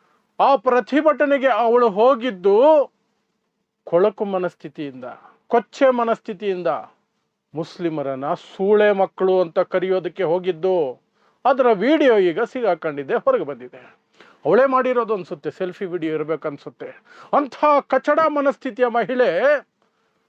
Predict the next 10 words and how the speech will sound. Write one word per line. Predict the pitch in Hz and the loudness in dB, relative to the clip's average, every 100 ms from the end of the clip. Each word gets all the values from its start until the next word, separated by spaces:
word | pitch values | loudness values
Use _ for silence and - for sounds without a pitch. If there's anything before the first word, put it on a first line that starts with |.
| _ _ _ _ _ _ _ _ _ - | _ _ _ _ _ _ _ _ _ -10
ಅಲ್ಲಿಗೆ | 139 143 139 131 | -10 -8 -10 -8
ಹೋಗಿದ್ದು | 135 120 185 214 220 175 139 123 233 - _ _ _ _ _ _ _ _ 120 | -10 0 2 2 -2 -6 -8 -6 -6 -6 _ _ _ _ _ _ _ _ -10
ನ್ಯಾಯ | 127 202 277 262 | 0 4 4 2
ಕೇಳೋದಕ್ಕೆ | 240 220 208 185 - | -2 -2 -2 -4 -6
ಅಂತ | 185 180 | -8 -6
ಸುಳ್ಳು | 233 196 196 190 | -6 -2 -2 -2
ಬೇರೆ | 190 175 | -2 -4
ಹೇಳ್ತಾಳೆ. | 170 147 147 135 - - _ _ _ _ _ _ - - | -6 -6 -8 -8 -14 -20 _ _ _ _ _ _ -20 -2
"ನನ್ನ | 240 277 | 0 2
ಮೇಲೆ | 277 294 294 285 320 302 | 2 2 4 4 2 0